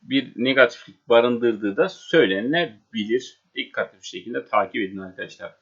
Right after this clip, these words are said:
Yani tarz, tarzın artık nasılsa, ri-, yani risk faktörünü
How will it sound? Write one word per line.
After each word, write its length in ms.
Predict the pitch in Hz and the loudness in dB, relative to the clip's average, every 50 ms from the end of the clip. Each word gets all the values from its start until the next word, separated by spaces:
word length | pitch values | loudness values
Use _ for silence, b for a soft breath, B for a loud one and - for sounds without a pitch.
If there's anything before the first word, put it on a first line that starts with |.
| _ _ _ _ _ _ _ _ _ _ - | _ _ _ _ _ _ _ _ _ _ 0
Yani 260 | 220 202 156 127 104 - - _ _ _ _ _ _ _ _ _ _ _ _ _ _ _ _ _ | 2 2 2 2 -2 -6 -16 _ _ _ _ _ _ _ _ _ _ _ _ _ _ _ _ _
tarz, 340 | - 208 247 240 233 - - 151 156 147 - - _ | 4 4 4 4 2 -6 -2 -2 0 0 -2 -4 _
tarzın 420 | - 165 175 196 202 202 226 226 220 | 2 4 4 4 4 2 -4 -2 0
artık 320 | 220 214 208 - - - | 2 0 0 0 -6 -2
nasılsa, 420 | 214 220 - - 123 110 - 120 | -2 -2 -2 -2 -10 -4 0 0
ri-, 200 | 113 131 151 170 | 0 2 0 0
yani 280 | 156 156 147 123 110 123 | 2 2 2 2 2 0
risk 360 | 151 175 175 - - _ _ | 0 0 0 -2 -10 _ _
faktörünü 800 | - - 175 165 - - - 170 156 156 160 170 170 165 156 - | -2 0 0 0 0 0 -2 -2 -2 0 0 0 -2 -2 -4 -6